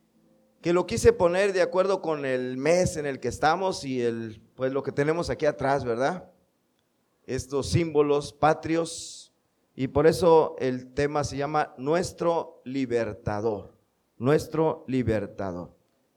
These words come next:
Entonces, eh, pasamos a la introducción.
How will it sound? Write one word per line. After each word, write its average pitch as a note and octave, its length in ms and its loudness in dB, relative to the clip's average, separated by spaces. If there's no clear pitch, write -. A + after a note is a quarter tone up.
Entonces, F#3 540 2
eh, B2 200 -4
pasamos E3 460 0
a D#3 80 4
la D3 340 2
introducción. C3+ 840 -4